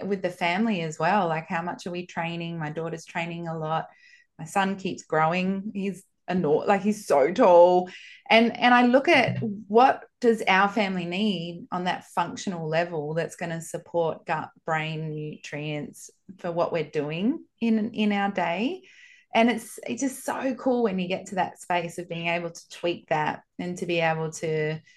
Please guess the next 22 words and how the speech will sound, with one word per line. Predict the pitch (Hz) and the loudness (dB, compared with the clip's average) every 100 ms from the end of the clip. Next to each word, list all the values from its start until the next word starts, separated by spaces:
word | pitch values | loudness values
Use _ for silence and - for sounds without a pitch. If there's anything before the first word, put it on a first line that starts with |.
| _ _ | _ _
use | - 185 226 247 | -6 0 2 2
nutrition | 220 196 - 254 294 226 | 2 0 -2 -2 2 0
in | 165 160 | 0 -4
such | 165 - - 190 - 220 | -8 -14 -4 -4 -4 -4
a | |
great | 190 160 - - | 2 2 0 0
way | 156 101 60 - 208 262 254 | 2 2 -4 -6 0 2 2
to | 220 | 2
be | 185 | 2
able | 170 156 156 | 2 2 -2
to | |
support | 160 165 - 151 147 - | -6 -8 -6 -4 -6 -6
your | 156 | -8
gut | 151 - | -6 -6
and | 160 156 | -6 -8
your | 151 | -8
brain. | 156 151 151 156 151 - _ - _ - | -6 -6 -6 -6 -8 -12 _ -20 _ -8
Um, | 165 165 160 - | -4 -4 -6 -2
and | 214 220 | 2 4
then | 240 | 4
have | 247 269 - | 4 2 0
the, | 339 277 | 0 0